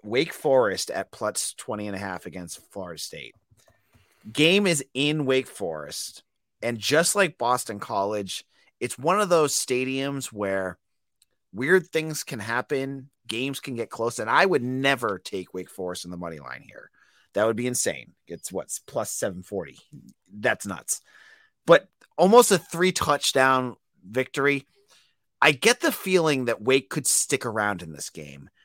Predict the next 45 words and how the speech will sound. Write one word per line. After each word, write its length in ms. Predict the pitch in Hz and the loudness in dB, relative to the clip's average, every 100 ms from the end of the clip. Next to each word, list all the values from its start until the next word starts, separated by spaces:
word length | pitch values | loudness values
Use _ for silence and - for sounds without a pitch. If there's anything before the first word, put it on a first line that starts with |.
| _ _ _ | _ _ _
You 220 | 135 151 | -4 2
know, 160 | 156 143 | 6 8
it's 180 | 143 - | 6 4
one 140 | 190 | 2
of 80 | 220 | 6
those, 180 | 196 160 | 4 4
like, 160 | 127 | 0
trap 480 | - - 139 127 131 | -2 -4 4 4 4
games 320 | 127 131 127 | -2 -4 -4
I 80 | 117 | -6
feel 240 | - 143 120 | -4 -2 0
like 220 | 117 - | 0 -4
that'll 200 | 90 85 | -10 -10
catch 360 | - - 113 - | -12 -6 -4 -4
Florida 340 | 131 113 113 | -2 0 0
State 220 | - 107 | -4 -4
off 160 | 101 - | -4 -4
balance. 240 | 107 110 | -4 -4
I 60 | 120 | 2
know 160 | 160 | 6
they 100 | 156 | 8
already 160 | 143 127 | 6 6
had 240 | 110 120 | 0 -4
it 120 | 113 101 | -4 -10
against 280 | 98 95 | -12 -12
B 140 | - 87 | -16 -14
C, 400 | - 95 76 67 _ _ _ _ _ | -10 -10 -12 -20 _ _ _ _ _
but 120 | 135 | -2
I 80 | 120 | -2
feel 160 | - 160 | 2 2
like 140 | 160 | 4
they're 120 | 156 | 0
due 300 | 127 123 131 | 0 0 -2
for 160 | - 123 | 0 -2
another 280 | 104 107 113 | 0 0 0
one, 280 | 113 113 | -2 -2
especially 500 | 107 - 156 180 175 | -4 0 0 0 0
after 300 | 131 127 123 | 0 0 0
a 40 | 104 | -4
big 360 | - 117 104 | -4 -4 -4
matchup 400 | 104 107 - 113 | -6 -8 -6 -8
last 280 | 104 104 - | -6 -6 -8
weekend 280 | 113 104 104 | -12 -8 -8
against 340 | 95 90 80 - | -8 -10 -12 -10
Duke. 320 | 107 127 | -8 -8